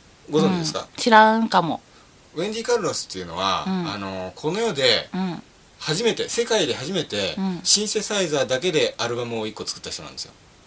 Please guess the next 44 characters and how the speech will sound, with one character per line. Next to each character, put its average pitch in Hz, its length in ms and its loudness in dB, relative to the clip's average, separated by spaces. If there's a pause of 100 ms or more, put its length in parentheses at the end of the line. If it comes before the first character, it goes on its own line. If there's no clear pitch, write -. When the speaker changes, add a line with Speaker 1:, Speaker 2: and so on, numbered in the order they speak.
(140)
Speaker 2:
知 - 140 0
っ - 40 -20
て 254 160 6
る 226 80 4
か 165 140 0
も。 139 180 -8
Speaker 1:
う 117 60 -12
ん。 98 200 -10
そ - 200 8
の、 - 440 12
Speaker 2:
<laughs> - 100 2
Speaker 1:
そ 214 80 2
れ 262 80 4
ま 277 120 4
で 190 80 2
は、 139 340 6
Speaker 2:
う 185 180 0
ん。 170 40 2
Speaker 1:
シ 208 160 6
ン 214 40 -2
セ 226 120 -2
サ 226 140 2
イ 202 60 0
ザ 143 100 0
ー 110 40 0
っ - 40 -6
て - 140 -12
い 98 80 -4
う 90 40 -8
の 82 100 -10
は、 98 220 0
Speaker 2:
う - 20 4
ん。 208 220 2
Speaker 1:
映 175 160 4
画 185 100 2
の 175 100 -2
効 170 200 -2
果 175 160 2
音 117 200 -4
だ 82 100 -12
と - 100 -12
か、 - 280 0
Speaker 2:
う 202 40 4
ん。 180 240 0